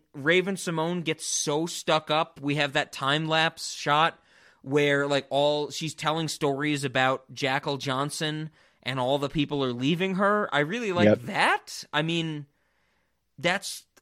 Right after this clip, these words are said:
Speaker 1: where I guess they had ninety minutes and kinda made it work, I guess. I don't know. Zach, I've been complaining a lot. I,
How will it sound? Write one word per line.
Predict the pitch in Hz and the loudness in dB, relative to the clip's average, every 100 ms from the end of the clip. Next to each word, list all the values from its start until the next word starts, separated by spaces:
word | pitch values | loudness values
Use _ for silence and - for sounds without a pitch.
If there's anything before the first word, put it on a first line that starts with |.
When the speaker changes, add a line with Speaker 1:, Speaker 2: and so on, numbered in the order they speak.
| 156 | -4
Speaker 1:
where | 175 190 180 | 2 4 4
I | 170 | 0
guess | 127 160 170 - - | 0 -2 -2 -6 -8
they | 165 165 | -4 -2
had | 156 170 151 | 0 -2 -2
ninety | 147 156 165 165 | -4 -2 -4 -4
minutes | 160 165 185 185 - - - - - - | -4 -4 -4 -6 -12 -16 -16 -16 -16 -8
and | 156 165 151 123 _ - | -6 -6 -8 -12 _ -16
kinda | - 170 202 214 208 | -8 -4 -2 -2 0
made | 202 196 | 0 0
it | - | -4
work, | 123 135 247 427 - - - | -4 0 0 0 -8 -12 -2
I | 285 | -2
guess. | 254 359 415 - - - - - | 2 2 2 -2 -14 -16 -8 6
I | 349 | 8
don't | 302 | 8
know. | 214 170 | 2 2
Zach, | 240 294 | 4 6
I've | - 294 | 4 2
been | 392 | 0
complaining | 269 220 226 220 185 | -4 -6 -2 -2 -2
a | |
lot. | 139 131 120 - - | -2 -2 -4 -6 -2
I, | 170 180 | 0 0